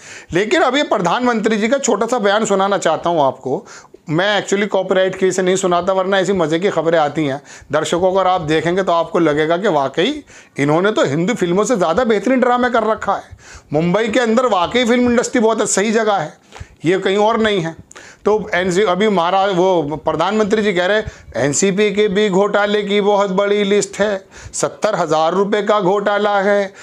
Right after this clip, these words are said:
सिंचाई विभाग।" सिंचाई विभाग में तो चि-, क्लीन चिट दी थी अजीत पवार को, पिछली बार जब तीन दिन की सरकार बनी थी, उसी की में क्लीन चिट दे दी थी। अब दोबारा से सरकार गई थी तो अजीत पवार को ऊपर नीचे हो गए।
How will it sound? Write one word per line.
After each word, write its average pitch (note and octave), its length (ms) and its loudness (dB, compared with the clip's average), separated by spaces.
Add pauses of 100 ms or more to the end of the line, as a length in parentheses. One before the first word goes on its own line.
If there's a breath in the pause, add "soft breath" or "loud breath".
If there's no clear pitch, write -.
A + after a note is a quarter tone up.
सिंचाई F3+ 460 0
विभाग।" F#3+ 440 0
सिंचाई F3 420 -2
विभाग F3+ 360 0
में G#3+ 180 2
तो A#3 120 0
चि-, G3 260 -4
क्लीन G#3+ 280 2
चिट G#3+ 160 0
दी G#3 160 0
थी G#3 120 0
अजीत A3+ 260 -2
पवार A3+ 280 2
को, C#4+ 200 0 (240 loud breath)
पिछली G#3+ 280 0
बार A#3+ 200 0
जब B3 140 0
तीन A#3 200 2
दिन A#3 140 2
की A#3 60 0
सरकार A3 360 2
बनी A3+ 240 0
थी, C4 460 -2 (420 loud breath)
उसी G#3+ 240 2
की A#3 60 2
में B3+ 120 2
क्लीन A#3+ 280 2
चिट A3 160 0
दे F3 160 2
दी D#3+ 140 2
थी। D#3+ 200 -4 (260 loud breath)
अब G3+ 120 0
दोबारा A3+ 400 2
से A#3 120 0
सरकार A3+ 400 0
गई A3+ 200 0
थी A3 140 -2
तो A3 120 0
अजीत F3+ 280 0
पवार F3 260 0
को D3 160 2
ऊपर D3+ 180 -2
नीचे F#3+ 240 0
हो G3+ 160 2
गए। F#3+ 120 -2